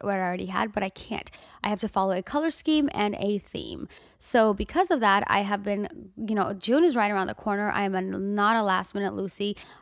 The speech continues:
I like to have things planned out, especially since I'm really busy in June. I am the first three weeks of June, I'm just go, go, go. So because of that, I am planning ahead.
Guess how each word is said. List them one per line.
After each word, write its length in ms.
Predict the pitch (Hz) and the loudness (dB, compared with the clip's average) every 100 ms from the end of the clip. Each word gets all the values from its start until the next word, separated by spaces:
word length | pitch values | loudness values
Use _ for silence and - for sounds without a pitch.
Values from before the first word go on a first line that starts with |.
| - | 0
I 60 | |
like 160 | 208 196 | 0 0
to 100 | 202 | -2
have 120 | 190 | -4
things 200 | 196 202 | -4 -4
planned 300 | - 196 196 | -2 -2 0
out, 140 | 190 | 0
especially 380 | 208 - 208 214 | -2 -2 -4 -4
since 160 | 202 202 | -6 -4
I'm 200 | 190 190 | -4 -4
really 380 | 208 202 208 214 | -4 -2 0 -2
busy 320 | 180 190 180 | -2 -4 -4
in 180 | 196 190 | -4 -4
June. 300 | 190 - - | -4 -6 -4
I 140 | - | -2
am 100 | 190 | -2
the 80 | 190 | -2
first 300 | 185 226 233 | -2 -2 -2
three 120 | 269 | -2
weeks 220 | 247 233 214 | -2 -2 -6
of 60 | |
June, 300 | 180 196 214 | -4 -4 -4
I'm 220 | - 196 | -2 -2
just 280 | 180 190 - _ - | -4 -8 -12 _ -10
go, 180 | 196 202 | 0 0
go, 140 | 190 | 2
go. 240 | 175 98 - - - - | 0 0 -2 -10 -20 -18
So 160 | - 226 | -2 0
because 380 | 214 - 285 302 | 0 0 0 0
of 140 | 311 | 0
that, 320 | 202 190 202 - _ _ _ _ _ _ _ - | 2 2 -2 -10 _ _ _ _ _ _ _ -6
I 160 | - 202 | 0 2
am 180 | 196 208 | 2 0
planning 340 | - 190 190 | -2 -4 -4
ahead. 400 | 196 247 349 247 | -4 -4 -2 -2